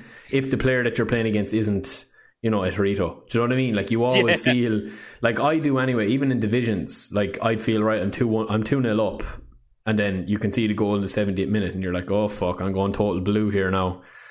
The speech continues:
Speaker 1: Do you know? And not that I would, but you do feel like, <laughs> you kind of feel like that you're under pressure the whole time, do you know?
Speaker 2: Yeah. No, yeah, and that's the thing. It's that it's, I think it's that, that is a little bit of a,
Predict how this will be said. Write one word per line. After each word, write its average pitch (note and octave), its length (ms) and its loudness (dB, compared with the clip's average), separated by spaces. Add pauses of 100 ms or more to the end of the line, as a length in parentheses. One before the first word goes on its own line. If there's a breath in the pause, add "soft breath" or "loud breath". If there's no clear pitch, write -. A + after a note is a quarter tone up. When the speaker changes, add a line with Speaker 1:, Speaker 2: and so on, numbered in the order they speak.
(200 loud breath)
Speaker 1:
Do A#2 60 -2
you A#2+ 60 2
know? A#2+ 200 0
And G#2+ 120 0
not C#3 200 0
that C3 100 2
I A#2+ 60 2
would, A#2 360 0
but G2 180 0
you A2 120 2
do A#2+ 180 2
feel B2 240 0
like, - 540 -4
<laughs> - 120 -20
you - 260 0
kind D3 220 0
of C3 100 2
feel C3 220 2
like A2+ 200 0
that A2 240 0
you're A2 200 2
under A2 180 0
pressure A2 340 0
the F#2 120 2
whole G2+ 200 2
time, F#2+ 380 -2
do - 120 -14
you F2 60 -4
know? G2+ 200 -6 (400 soft breath)
Speaker 2:
Yeah. A#2 200 -10 (220)
No, D3 200 -2
yeah, D#3 280 -2
and D3 160 -6
that's D#3+ 140 -10
the C3 80 -18
thing. D3 280 -8
It's A#2+ 280 -8
that B2 240 -4
it's, A#2 260 -10
I A2+ 80 -8
think C3+ 200 -6
it's - 320 -6
that, A2+ 180 -10
that B2 240 0
is B2 120 -8
a A#2 40 -4
little A#2+ 320 0
bit A2+ 200 -2
of G#2+ 160 -8
a, G#2+ 180 -4